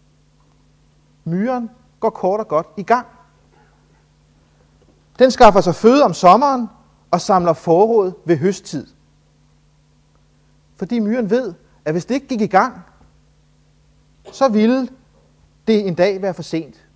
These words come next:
Så kommer armoden over dig som en landstryger, nøden som en røver.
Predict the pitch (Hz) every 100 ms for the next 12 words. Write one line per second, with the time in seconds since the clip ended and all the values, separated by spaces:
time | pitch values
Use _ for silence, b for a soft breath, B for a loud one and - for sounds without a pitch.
0 | _ _ _ _ _ _ _ _ _ _
1 | _ _ - 226 208 214 220 190 - 139
2 | 139 190 214 185 165 143 160 180 175 -
3 | _ - 160 131 131 160 - 180 147 135
4 | - _ _ _ - 139 151 196 208 196
5 | 156 _ _ _ - 175 151 139 113 110
6 | 123